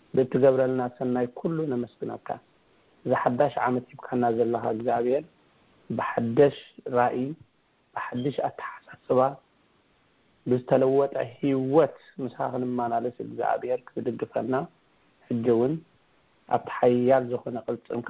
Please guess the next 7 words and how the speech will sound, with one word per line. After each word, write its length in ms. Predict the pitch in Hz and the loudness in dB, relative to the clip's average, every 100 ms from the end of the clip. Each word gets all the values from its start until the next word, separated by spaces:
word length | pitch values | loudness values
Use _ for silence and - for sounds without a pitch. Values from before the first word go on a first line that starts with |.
| - | -6
ንውከል 420 | 117 113 - - | -6 -6 -6 -6
ኣለና። 280 | 113 123 120 120 | -6 -8 -8 -2
ንዓኻ 240 | 123 143 139 | 0 2 0
ንሓትት፣ 480 | 131 - - - - _ _ _ _ _ | -2 -8 -10 -12 -18 _ _ _ _ _
ንዓኻ 200 | - 113 139 | -4 0 2
ንልምን፣ 440 | 120 117 117 117 107 - _ | 2 2 0 0 -4 -12 _
ንዓኻ 220 | - 110 | -4 0